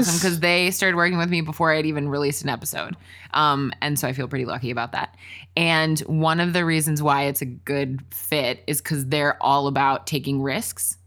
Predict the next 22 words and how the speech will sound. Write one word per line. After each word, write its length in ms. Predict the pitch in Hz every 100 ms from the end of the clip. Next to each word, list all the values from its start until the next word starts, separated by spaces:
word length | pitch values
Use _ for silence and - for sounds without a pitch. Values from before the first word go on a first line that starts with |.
| -
in 160 | 139 135
creativity. 640 | 139 135 131 135 196 294 - _ - - -
So 580 | - - 185 180 180 185 - - - - - - - - _ _ _ _
you 120 | 196 208
create 280 | 247 202 151
all 140 | 180
the 80 | 175
time. 580 | 185 147 151 202 196 - -
You 140 | 151
create 360 | 139 156 143 139
a 80 | 139
lot 240 | 135 139
of 100 | 135
risky 320 | 143 190 214
things 260 | 156 135 139
all 140 | 127
the 80 | 127
time. 480 | 135 127 127 190 - - _ _ _ -
How 200 | 185 220
do 60 |
you 120 | 254
know 720 | 208 185 170 170 170 165 165